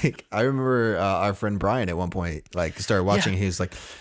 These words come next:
Speaker 1: "Why is this such a shitty looking show?" And I'm like, "'Cause it was made on YouTube.
Speaker 2: It was
Speaker 1: The
Speaker 2: made
Speaker 1: first
Speaker 2: on
Speaker 1: season's from
Speaker 2: <laughs> YouTube.
Speaker 1: YouTube, guy. Like, you know,
Speaker 2: And
Speaker 1: you
Speaker 2: Netflix
Speaker 1: gotta"
Speaker 2: gets involved and the
Speaker 1: Yeah.
Speaker 2: production value <laughs> goes up.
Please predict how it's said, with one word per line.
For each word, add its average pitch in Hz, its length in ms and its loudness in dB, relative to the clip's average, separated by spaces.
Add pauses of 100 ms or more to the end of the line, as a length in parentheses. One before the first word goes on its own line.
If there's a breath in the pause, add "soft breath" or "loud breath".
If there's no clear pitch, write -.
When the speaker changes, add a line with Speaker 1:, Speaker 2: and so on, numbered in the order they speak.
(240 loud breath)
Speaker 1:
"Why 123 180 -2
is 180 160 -2
this 156 160 -2
such - 260 -6
a 123 40 -2
shitty 101 680 -4
looking 98 320 -4
show?" 107 200 -2
And 85 100 -4
I'm 82 40 -8
like, - 220 -8
"'Cause - 140 -6
it 202 40 2
was 190 120 2
made 214 180 4
on 117 100 2
YouTube. 131 240 2
Speaker 2:
It - 40 2
was 302 80 0
Speaker 1:
The 320 80 2
Speaker 2:
made 320 80 0
Speaker 1:
first 311 140 6
Speaker 2:
on - 40 2
Speaker 1:
season's 139 300 0
from 120 100 -2
Speaker 2:
<laughs> - 20 0
YouTube. 110 340 0
Speaker 1:
YouTube, - 60 -14
guy. - 200 -6
Like, 90 320 -8 (420 loud breath)
you 127 100 0
know, 95 120 2
Speaker 2:
And - 100 2
Speaker 1:
you - 60 4
Speaker 2:
Netflix - 40 4 (260)
Speaker 1:
gotta" 87 100 0
Speaker 2:
gets 196 180 -2
involved 185 560 0
and 151 140 -4
the 151 80 -4
Speaker 1:
Yeah. 180 140 2
Speaker 2:
production 180 340 0
value 185 260 0
<laughs> 175 160 -4
goes 220 280 0
up. 202 100 0